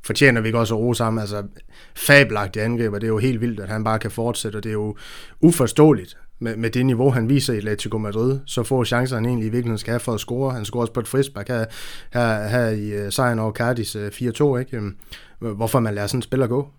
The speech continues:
Altså, det virker jo fuldstændig uhørt, øh, for Barcelonas vedkommende. Så kan det godt være for at skære lønkronerne og sådan noget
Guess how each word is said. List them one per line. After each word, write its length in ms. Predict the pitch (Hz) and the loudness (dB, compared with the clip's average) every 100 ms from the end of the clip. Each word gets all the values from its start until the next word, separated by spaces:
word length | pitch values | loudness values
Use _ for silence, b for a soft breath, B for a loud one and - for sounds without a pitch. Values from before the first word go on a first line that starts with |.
| - | -12
Altså, 180 | 120 104 | -6 -4
det 340 | 107 113 110 107 | -2 -2 0 2
virker 180 | 135 | 4
jo 60 | 120 | 4
fuldstændig 440 | - 143 143 120 | 2 0 0 0
uhørt, 360 | 123 127 98 - - - | 0 0 -4 -8 -20 -12
øh, 260 | 113 98 98 | -8 -6 -6
for 120 | 123 | -4
Barcelonas 460 | 110 104 113 123 123 | -2 -2 -2 -2 -2
vedkommende. 320 | 123 110 98 | -4 -4 -4
Så 80 | 120 | -4
kan 80 | 113 | -2
det 60 | |
godt 140 | 113 117 | -2 0
være 160 | 117 | -2
for 120 | 110 | -2
at 60 | 110 | -6
skære 240 | - 120 | -2 -2
lønkronerne 520 | 117 127 - 107 98 95 | -2 -4 -6 -8 -8 -8
og 60 | |
sådan 180 | 113 | -6
noget 20 | 110 | -4